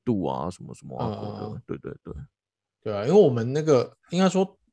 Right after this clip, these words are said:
Speaker 2: 大学那个不是，诶，算是我们系的通识课啊，因为我们读工程的话，他就会要求你说你至少材料工程，然后，
Speaker 1: 嗯，嗯，嗯。
Speaker 2: 呃，什么，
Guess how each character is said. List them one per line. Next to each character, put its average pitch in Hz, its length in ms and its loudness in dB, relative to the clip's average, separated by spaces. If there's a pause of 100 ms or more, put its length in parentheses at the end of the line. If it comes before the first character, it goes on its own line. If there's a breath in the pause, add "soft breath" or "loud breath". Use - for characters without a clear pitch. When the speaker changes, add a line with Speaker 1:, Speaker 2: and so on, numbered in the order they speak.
(140)
Speaker 2:
大 170 180 6
学 123 220 -2
那 135 140 0
个 131 120 0
不 107 220 -8
是， 110 640 0 (240)
诶， 120 120 -2
算 160 160 6
是 165 80 4
我 139 120 6
们 98 220 -2
系 123 240 0
的 101 120 -4
通 104 200 -6
识 107 160 -8
课 104 140 -8
啊， 107 80 -2
因 123 80 -2
为 139 60 2
我 127 100 2
们 101 280 -4
读 101 120 -8
工 107 180 -2
程 101 160 -8
的 101 80 -6
话， 101 80 -4
他 110 140 -2
就 107 140 0
会 107 100 0
要 107 140 0
求 107 180 -10
你 104 120 -10
说 104 140 -10
你 101 140 -6
至 - 160 -10
少 92 240 -4
材 - 200 -6
料 104 160 -2
工 101 200 -4
程， 82 280 -8
然 95 160 -8
后， 98 360 -4 (180 soft breath)
Speaker 1:
嗯， 107 380 -4
嗯， 98 40 -6
嗯。 - 0 -
Speaker 2:
呃， 98 400 -4
什 101 140 -6
么， 95 340 -6